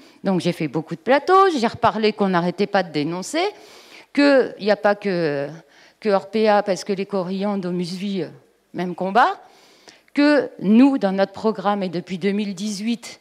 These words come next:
les choses sont claires, on n'a pas à se faire d'argent sur le dos de la dépendance, sur,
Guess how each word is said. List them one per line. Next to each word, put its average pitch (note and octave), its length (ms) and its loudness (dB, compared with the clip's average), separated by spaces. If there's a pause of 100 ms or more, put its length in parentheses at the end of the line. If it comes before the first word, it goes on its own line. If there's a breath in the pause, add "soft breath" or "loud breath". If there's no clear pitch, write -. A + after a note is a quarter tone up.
les F3+ 120 -4
choses F#3 240 -6
sont G3 240 -8
claires, G3 340 -2 (580 soft breath)
on G3+ 160 -4
n'a G#3 160 -2
pas G3 380 -2 (220)
à F#3 100 0
se G3 180 -6
faire F#3 400 -2 (160)
d'argent F#3 580 -2 (320 soft breath)
sur G#3+ 220 -4
le G3+ 160 -4
dos G#3 220 -2
de F3+ 120 -4
la E3+ 180 -2
dépendance, G#3 880 0 (340 loud breath)
sur, A#3+ 460 0